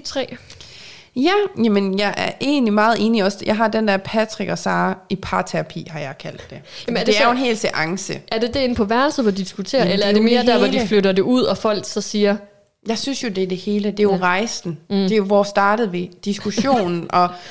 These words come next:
Speaker 2: Nikolaj, der sidder der og sådan kan se, det her, det er jo helt galt.
Speaker 1: Ja.
Speaker 2: Det er jo helt galt, venner. Og så siger, "Kom herud, nu sætter vi os lige ned og fortæller tingene igennem."
Speaker 1: Ja.
Speaker 2: Det synes jeg bare, det kunne noget. Øhm, og så har jeg sagt den her Maltes kommentar til Rosa Niller, har jeg også lige sat på.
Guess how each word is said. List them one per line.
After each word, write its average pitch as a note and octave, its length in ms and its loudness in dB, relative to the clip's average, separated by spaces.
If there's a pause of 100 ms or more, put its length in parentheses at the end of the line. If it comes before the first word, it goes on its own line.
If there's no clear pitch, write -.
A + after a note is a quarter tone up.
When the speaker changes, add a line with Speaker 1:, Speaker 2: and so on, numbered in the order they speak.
Speaker 2:
Nikolaj, A3 300 2
der G3 80 0
sidder G3+ 280 2
der F#3 220 4
og E3+ 160 -2
sådan F3 360 -4 (460)
kan F3+ 100 -4
se, F3 300 0
det F3+ 100 -6
her, D3 60 -10
det D#3+ 60 -16
er D3+ 40 -14
jo C#3+ 60 -16
helt D3 300 -10
galt. D3 280 -16
Speaker 1:
Ja. G3+ 200 -4
Speaker 2:
Det G3 60 2
er G3 40 4
jo F#3 80 2
helt F3 320 0
galt, D#3 220 -4
venner. D#3 320 -4
Og F3 100 -6
så F#3 260 0
siger, E3+ 260 0 (760)
"Kom A#3+ 220 0
herud, G3 400 2 (100)
nu A3 180 2
sætter G#3 260 4
vi F3+ 120 -2
os D#3+ 120 -8
lige F3+ 80 -2
ned F3+ 140 -2
og E3 80 -8
fortæller E3 320 -8
tingene E3 240 -10
igennem." - 260 -18 (160)
Speaker 1:
Ja. - 60 -10 (240)
Speaker 2:
Det B3 80 -6
synes A#3+ 140 -6
jeg A3 80 -2
bare, G3 220 0
det A#3 80 -8
kunne C#4 200 0
noget. B3+ 300 0 (540)
Øhm, F#3+ 720 2 (920)
og F#3+ 60 -8
så A3+ 100 -4
har G#3+ 40 0
jeg G#3 80 -2
sagt F#3 220 -2
den F#3 120 0
her G3 100 2
Maltes F#3 400 0
kommentar F3 440 -2
til E3+ 160 -6
Rosa E3+ 320 -4
Niller, E3+ 340 -2
har C#3+ 140 -10
jeg - 100 -6
også - 180 -8
lige - 80 -8
sat - 180 -10
på. - 320 -10